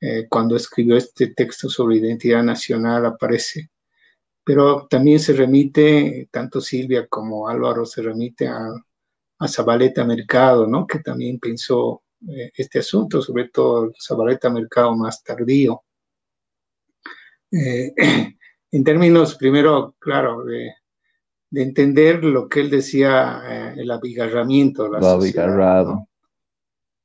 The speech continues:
Speaker 1: Lo abigarrado, eh, que para, si lo tra-, lo llevamos a la tradición de la filosofía occidental,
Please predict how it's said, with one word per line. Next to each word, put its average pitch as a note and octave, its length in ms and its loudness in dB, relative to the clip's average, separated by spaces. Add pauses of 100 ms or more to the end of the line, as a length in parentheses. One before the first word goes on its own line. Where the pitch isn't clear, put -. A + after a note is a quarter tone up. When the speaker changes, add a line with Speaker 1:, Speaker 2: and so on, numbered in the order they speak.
(120)
Speaker 1:
Lo A#2+ 80 0
abigarrado, A#2+ 1080 0
eh, A2+ 300 -10 (100)
que - 240 -6
para, A2 640 -8 (240)
si - 300 -10
lo B2 460 -6
tra-, B2 180 -4
lo A#2 180 0
llevamos B2+ 500 2
a A2+ 280 -2
la G#2+ 160 -6
tradición A#2 440 -4
de C3 60 -2
la A#2 140 -2
filosofía - 540 -8
occidental, A#2 760 -2